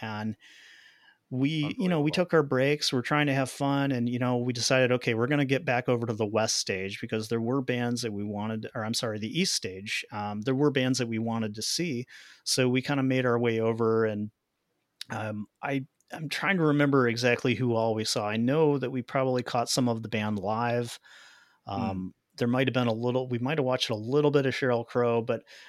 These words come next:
Speaker 1: and I know we were kinda going back and forth, but we did see D M X. Um, I do v-,
Speaker 2: Oh, no
Speaker 1: vividly
Speaker 2: kidding.
Speaker 1: remember D M X performing, and I guess, you know, that was the biggest show he ever played. You know, may he rest.
Speaker 2: Yeah.
Speaker 1: He just passed away.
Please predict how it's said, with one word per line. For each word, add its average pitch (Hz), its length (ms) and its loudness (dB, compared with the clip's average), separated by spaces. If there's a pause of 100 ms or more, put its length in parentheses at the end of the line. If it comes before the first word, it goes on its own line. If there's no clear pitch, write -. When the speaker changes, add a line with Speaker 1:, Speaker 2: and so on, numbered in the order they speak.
(140)
Speaker 1:
and 120 120 -6
I 123 60 0
know 143 160 4
we 131 140 4
were 120 100 0
kinda 117 260 -4
going 113 260 -2
back 113 240 -2
and 113 100 -6
forth, 117 340 -2
but 113 240 0 (220)
we 123 120 -4
did 147 260 2
see 156 240 4
D 139 220 4
M 131 180 4
X. - 500 0 (140)
Um, 110 260 -4
I 110 100 -2
do 120 260 -2
v-, 113 160 -8 (100)
Speaker 2:
Oh, 156 240 -4
no 139 180 0
Speaker 1:
vividly 139 260 2
Speaker 2:
kidding. - 20 2
Speaker 1:
remember 131 400 4
D 127 220 0
M 131 160 2
X 123 240 -2
performing, 123 680 0
and 101 180 -8 (440)
I 107 120 -4
guess, 113 380 0
you 117 100 -2
know, 104 120 -4
that 110 140 2
was 110 140 -2
the 113 80 -6
biggest 110 300 -2
show 110 520 0 (200)
he 113 100 -4
ever 104 160 -4
played. 117 500 -2 (160)
You 117 100 -12
know, 101 160 -8
may 104 200 -6
he 110 160 -8
rest. 110 380 -6
Speaker 2:
Yeah. - 0 -
Speaker 1:
He 113 80 -6
just 110 440 -10
passed 104 320 -8
away. 107 320 -8